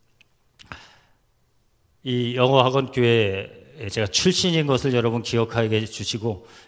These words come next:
영어학원 교회 출신이 선교사로서 활동하고 있다는 것에 대해서 여러분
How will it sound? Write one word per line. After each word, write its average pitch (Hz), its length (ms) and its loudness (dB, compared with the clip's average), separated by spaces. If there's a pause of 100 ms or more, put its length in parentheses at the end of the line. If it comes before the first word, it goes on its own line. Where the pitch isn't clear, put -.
영어학원 127 500 4
교회 127 180 2
출신이 147 720 -2 (280)
선교사로서 156 760 0
활동하고 151 640 0
있다는 135 380 -2
것에 127 220 0
대해서 117 280 -2
여러분 117 420 -4